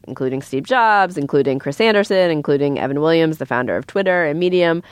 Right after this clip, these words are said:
uh, severely limit their kids' screen time or don't even let their kids have iPads.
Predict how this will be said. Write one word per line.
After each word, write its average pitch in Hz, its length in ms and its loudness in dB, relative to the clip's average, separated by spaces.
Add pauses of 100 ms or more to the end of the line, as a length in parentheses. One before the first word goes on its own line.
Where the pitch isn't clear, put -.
(340)
uh, 139 260 2
severely 160 720 2
limit 151 300 0
their 139 120 2
kids' 131 440 0
screen 214 480 -2
time 170 480 2
or 139 100 2
don't 139 220 0
even 131 180 -2
let 170 160 0
their 202 140 -2
kids 190 240 -2
have 190 140 0
iPads. 180 1200 0